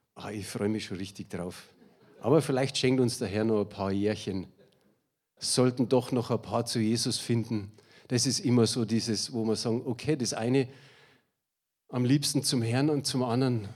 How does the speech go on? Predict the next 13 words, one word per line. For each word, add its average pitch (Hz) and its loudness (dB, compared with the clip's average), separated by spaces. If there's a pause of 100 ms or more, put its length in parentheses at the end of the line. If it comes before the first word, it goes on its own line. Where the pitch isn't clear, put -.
(160)
Mensch, 110 -2
unsere 110 -2
Familien 117 -2
oder 104 0
Freunde 113 -2
oder 107 0
Nachbarn, 110 -4 (1200)
die 113 -6
sollten 107 -2
noch 104 -2
erfahren 104 -4
von 107 -8
Jesus.“ 101 -4